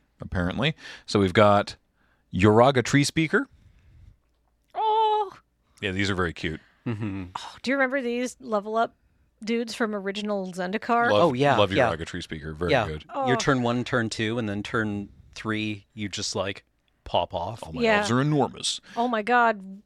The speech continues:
Speaker 2: great art. I have
Speaker 1: Yeah.
Speaker 2: not seen this secret layer yet.
Speaker 3: Mm-hmm.
Speaker 1: Uh, Nature's Will. This is the first reprint
Speaker 2: <gasps>
Speaker 1: of Nature's Will since two thousand four.
Speaker 2: Oh.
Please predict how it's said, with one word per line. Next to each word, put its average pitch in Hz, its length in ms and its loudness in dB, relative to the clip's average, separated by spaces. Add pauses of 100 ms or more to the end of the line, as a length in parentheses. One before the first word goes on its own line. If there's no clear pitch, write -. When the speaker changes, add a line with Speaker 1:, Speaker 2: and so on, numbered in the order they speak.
(120)
Speaker 2:
great 226 320 0
art. 196 400 -2 (140)
I 220 80 2
have 285 120 2
Speaker 1:
Yeah. 262 40 0
Speaker 2:
not - 180 0
seen 254 220 -4
this 196 320 -8
secret - 360 -12
layer 196 220 -6
yet. - 240 -10 (200)
Speaker 3:
Mm-hmm. 107 280 -4
Speaker 1:
Uh, 92 200 0
Nature's 107 600 4
Will. 104 440 4 (120)
This 92 140 -8
is 95 100 -8
the 90 80 -2
first - 260 -6
reprint 87 460 -8
Speaker 2:
<gasps> - 20 -8
Speaker 1:
of 359 480 -4
Nature's 87 340 -6
Will 80 200 -4
since 76 280 -10
two 87 120 -10
thousand 73 280 -12
four. - 280 -12 (380)
Speaker 2:
Oh. - 240 -20